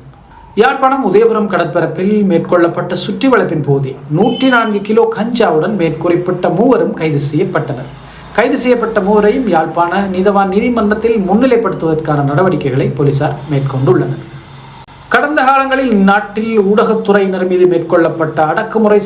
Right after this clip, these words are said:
செயற்பாடுகளுக்கு நீதி வேண்டும், அதேவேளை ஊடகத்துறையின் சுதந்திரமும் சுயாதீனமும்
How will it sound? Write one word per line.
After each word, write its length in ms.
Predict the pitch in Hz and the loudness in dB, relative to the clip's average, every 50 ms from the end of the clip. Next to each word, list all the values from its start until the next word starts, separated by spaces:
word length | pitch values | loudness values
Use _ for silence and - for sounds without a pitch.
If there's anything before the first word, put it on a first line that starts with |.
| - - | 0 -2
செயற்பாடுகளுக்கு 720 | 208 226 226 - - 233 214 214 214 214 214 208 - 254 | 0 0 0 0 0 0 0 0 0 -2 -4 -2 -2 0
நீதி 260 | 220 208 226 220 208 | 2 2 4 4 4
வேண்டும், 300 | 175 156 147 139 - - - - - - - - | 2 2 0 -2 -4 -8 -10 -12 -16 -16 -6 -4
அதேவேளை 520 | 156 165 196 202 185 190 196 208 208 208 | 2 4 4 4 4 2 2 4 4 2
ஊடகத்துறையின் 680 | 156 151 175 196 196 190 190 - 175 220 311 339 - - | 2 2 2 0 0 0 -4 -4 -2 0 2 2 0 -2
சுதந்திரமும் 720 | - - 196 214 247 254 240 208 - - - 190 202 208 190 - - - - | -4 -4 -2 -2 0 0 2 0 0 0 0 -2 -2 -2 -2 -2 -4 -2 0
சுயாதீனமும் 680 | 208 220 247 240 226 196 185 165 156 147 151 156 - | 2 4 4 4 2 2 0 -2 0 0 -2 -2 -2